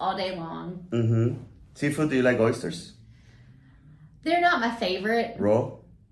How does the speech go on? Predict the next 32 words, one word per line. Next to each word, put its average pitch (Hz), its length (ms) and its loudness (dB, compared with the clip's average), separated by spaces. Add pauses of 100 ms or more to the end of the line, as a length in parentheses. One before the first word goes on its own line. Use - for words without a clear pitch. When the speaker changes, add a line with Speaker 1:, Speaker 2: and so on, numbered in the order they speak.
(380)
Speaker 1:
Not 208 240 0
my 170 120 -8
favorite. - 320 -12
I 254 120 2
like 262 200 0
mussels. - 520 0 (260)
I - 60 -12
Speaker 2:
Uh-huh. 95 100 -4
Speaker 1:
love - 240 0
mussels. - 420 -8
Well, 135 120 -6
actually, 180 300 -6
I 165 80 -8
think 196 200 -6
I 175 60 -4
love 170 220 -6
the - 60 -14
sauce - 540 -12 (140)
that - 120 -4
I 117 100 -2
Speaker 2:
Uh-huh. - 120 -6
Speaker 1:
cook - 160 -12
the - 80 -12
mussels 190 380 -6
in, 208 300 -2
'cause 196 40 -2
Speaker 2:
Yeah. 202 140 4
Speaker 1:
then 175 160 -4
you 165 120 -6
dip - 200 -14
the - 40 -14
crusty 156 440 -12